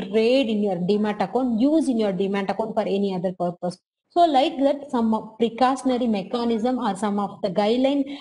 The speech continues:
as a, uh, investor we have to follow. That is the way of having the safe.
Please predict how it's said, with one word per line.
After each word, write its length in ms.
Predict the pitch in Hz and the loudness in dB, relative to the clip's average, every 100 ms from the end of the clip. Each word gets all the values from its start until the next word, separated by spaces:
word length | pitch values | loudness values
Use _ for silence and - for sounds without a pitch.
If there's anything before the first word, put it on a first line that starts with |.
| - | -4
as 240 | 254 277 349 | -2 0 6
a, 80 | |
uh, 340 | 359 262 233 214 | 6 6 2 2
investor 640 | 220 220 233 262 254 233 208 | 2 2 2 0 2 2 0
we 80 | 208 | -2
have 240 | 202 196 | -2 -2
to 100 | 240 240 | -2 0
follow. 360 | 208 190 202 - - - | 2 2 0 -4 -14 -2
That 160 | 247 302 | 0 0
is 160 | 311 | 2
the 80 | 294 | 2
way 240 | 208 233 | 2 2
of 160 | 240 269 - - 220 | 2 0 -4 -8 -4
having 520 | 202 208 208 208 185 | 0 0 0 -2 -2
the 80 | 190 | -4
safe. 260 | - 180 | -4 -4